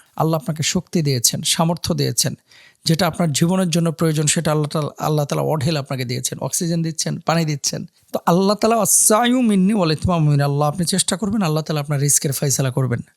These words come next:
বাবা হিসেবে সত্যিকার অর্থে তখন খুব কষ্ট লাগে যখন দেখি আপন ভাইয়ের সন্তানকে ল্যাপটপ কিনে দেওয়া হচ্ছে, তাই না? ভালো স্কুলে পড়ানো হচ্ছে, ভালো খাবার তাদের মুখে তুলে দেওয়া হচ্ছে, তারা যা চাচ্ছে তাই পাচ্ছে।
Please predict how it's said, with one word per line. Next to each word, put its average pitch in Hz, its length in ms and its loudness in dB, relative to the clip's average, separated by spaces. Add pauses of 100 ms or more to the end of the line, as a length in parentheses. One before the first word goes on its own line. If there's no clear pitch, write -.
(240)
বাবা 160 320 2
হিসেবে 208 400 0
সত্যিকার 208 520 -2
অর্থে 156 340 -2
তখন 139 540 -4
খুব - 200 -6
কষ্ট - 280 -4
লাগে 127 240 -2 (240)
যখন 185 260 2
দেখি 196 180 0
আপন 202 320 0
ভাইয়ের 180 200 4
সন্তানকে 151 840 0
ল্যাপটপ 156 340 0
কিনে 151 280 -2
দেওয়া 143 160 0
হচ্ছে, 131 320 -2
তাই 156 160 -2
না? 247 240 0 (580)
ভালো 160 240 4
স্কুলে 185 340 2
পড়ানো 160 340 2
হচ্ছে, 151 400 2
ভালো 156 220 2
খাবার 165 360 0
তাদের 165 280 2
মুখে 156 200 2
তুলে 156 240 2
দেওয়া 151 200 2
হচ্ছে, 147 420 0 (360)
তারা 160 180 2
যা 160 280 2
চাচ্ছে - 360 0
তাই 156 200 -2
পাচ্ছে। - 440 0